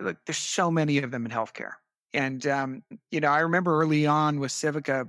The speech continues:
getting on the phone with Bill Rutherford, who's the C F O of H C A. You don't get any bigger than H C A. And H C A wasn't big enough to solve this problem on their own. But we felt like collectively,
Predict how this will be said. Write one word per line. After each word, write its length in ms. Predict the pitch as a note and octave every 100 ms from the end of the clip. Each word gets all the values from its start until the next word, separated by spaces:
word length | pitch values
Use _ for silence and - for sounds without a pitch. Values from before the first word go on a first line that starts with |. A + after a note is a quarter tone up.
| -
getting 280 | D3 D3+ D#3+
on 120 | C#3+
the 80 | C3+
phone 340 | - D3 C#3+
with 140 | C3 -
Bill 160 | C3+
Rutherford, 500 | C3 C#3+ - D3+ B2
who's 160 | B2+ B2+
the 100 | A#2+
C 320 | - D3 C#3
F 160 | C3 B2+
O 120 | B2
of 80 | B2
H 220 | C3 -
C 180 | - A#2
A. 80 |
You 160 | A2 C3+
don't 100 | G#3
get 120 | E3+
any 120 | F3
bigger 300 | D3 C#3+ C#3
than 120 | B2 A#2+
H 280 | A2+ -
C 140 | - G#2+
A. 120 | - - _ _ _ _ _ _ _ _ _
And 200 | D3 D3 -
H 200 | F#3 E3
C 220 | - E3+
A 40 |
wasn't 320 | F3 C#3+ C3 C3
big 120 | C3+
enough 220 | C3 B2+
to 140 | -
solve 260 | B2 C3 A#2+
this 160 | A#2+ -
problem 320 | C#3 A#2+ A#2+
on 120 | A2+
their 180 | A2 A#2+
own. 320 | B2 G#2 A2+ _ _ _ _ _ -
But 100 | C#3
we 140 | C#3+
felt 200 | - E3
like 200 | D#3 C#3
collectively, 920 | - C#3+ D#3+ - C#3+ C#3 C3 B2+ B2+